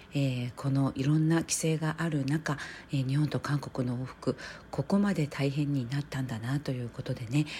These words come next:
えー、体験してストレスもたくさん感じました。まあ、その分、えー、日本で、えー、十分にパワーチャージされて、えー、帰ってきたので、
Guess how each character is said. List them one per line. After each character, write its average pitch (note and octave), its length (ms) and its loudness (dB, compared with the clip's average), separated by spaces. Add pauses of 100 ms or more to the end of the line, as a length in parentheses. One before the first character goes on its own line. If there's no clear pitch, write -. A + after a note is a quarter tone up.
(260)
え - 60 -2
ー、 B2 320 0
体 A#2 180 -6
験 B2+ 220 -4
し - 60 -4
て B2 120 -2
ス - 60 -6
ト - 140 -2
レ C3+ 100 2
ス - 160 -2
も A#2 80 -2
た - 100 -8
く - 100 -10
さ C3 180 -2
ん C3 100 -4 (100)
感 B2 240 -6
じ C3+ 160 -4
ま C3 120 0
し C#3+ 60 -6
た。 - 160 -2 (360)
ま E3 80 4
あ、 D3+ 40 0 (200)
そ - 120 4
の G3+ 140 6
分、 G3+ 320 4 (240)
え - 40 -2
ー、 B2+ 760 -2
日 C3+ 40 -2
本 D3 200 2
で、 C3+ 180 -4 (260)
え A#2+ 320 -2
ー、 A#2 40 -6
十 C3 160 0
分 C3+ 180 2
に A#2 200 2 (220)
パ C#3 120 0
ワ A#2 200 -2 (140)
ー - 20 -20
チ - 100 0
ャ D3+ 60 2
ー C3+ 40 0
ジ - 200 -2
さ - 140 -4
れ C3+ 120 -2
て、 C3+ 260 2
え B2 100 2
ー、 - 40 -2
帰 D#3 140 -4
っ D3+ 60 -2
て - 140 -4
き - 80 -12
た D3+ 80 -4
の D3+ 80 2
で、 D#3 140 0